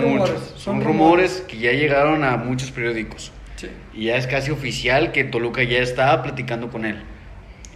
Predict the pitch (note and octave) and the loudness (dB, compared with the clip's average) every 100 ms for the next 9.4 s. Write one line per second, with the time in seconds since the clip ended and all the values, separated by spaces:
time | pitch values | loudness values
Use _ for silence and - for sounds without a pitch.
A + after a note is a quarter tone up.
0 | - - A#2 A2 A#2+ D3 D3 C#3+ C#3 C3 | -12 0 2 4 4 4 2 2 2 2
1 | B2+ A#2+ B2 A#2+ A2+ G#2+ G2+ - G#2+ G2+ | 0 -2 0 -2 -2 -4 -4 -4 -6 -6
2 | - - - - A#2+ A2+ A#2 A#2 C3+ D#3 | -14 -20 -20 -10 -6 -4 -2 0 2 2
3 | F3 - - - - - - A2 G#2+ A#2+ | 0 -2 -12 -18 -18 -18 -2 0 2 4
4 | C#3 D#3 C3 C3 B2+ B2 B2+ C3+ C3 A#2 | 6 6 2 -4 -4 -4 -4 -2 -2 0
5 | A2+ C3 C3 C3 B2 G#2+ G#2+ A#2 C#3+ - | 0 -2 -2 -2 -2 0 2 2 0 -4
6 | - - - - - - G2 - C3+ C#3 | -14 -18 -20 -20 -20 -18 -10 -4 -2 -2
7 | C#3 D3 D#3+ - - - - G2 G#2 A2 | 0 0 -2 -8 -16 -18 -18 -8 -4 -2
8 | A#2+ B2+ A2+ A#2 A2+ A2+ A2 A2+ A2 G#2+ | -2 -2 -2 -2 -2 -2 -2 -4 -8 -6
9 | G#2 G#2+ G#2 | -4 -4 -4